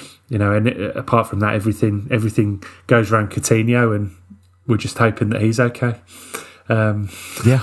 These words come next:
Speaker 1: <laughs> we, that's the main, that's the main thing, because if he's in the side, um, it feels like we've got a chance against anyone.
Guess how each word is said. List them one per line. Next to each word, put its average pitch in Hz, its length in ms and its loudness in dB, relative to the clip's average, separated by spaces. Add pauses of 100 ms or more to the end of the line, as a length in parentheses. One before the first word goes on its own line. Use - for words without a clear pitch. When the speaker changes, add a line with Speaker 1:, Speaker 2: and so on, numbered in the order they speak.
Speaker 1:
<laughs> 147 240 0
we, 175 200 2 (240)
that's 175 240 0
the 117 100 -4
main, 113 360 0 (320)
that's 135 240 4
the 123 80 4
main 117 220 4
thing, 131 200 2
because 127 320 2
if 120 140 0
he's 131 200 4
in 117 120 2
the 104 80 0
side, 110 540 2 (500)
um, 113 520 2
it - 160 0
feels 117 300 4
like 113 120 2
we've 110 120 0
got 120 160 4
a 107 60 -2
chance 117 340 0
against 113 300 2
anyone. 127 400 2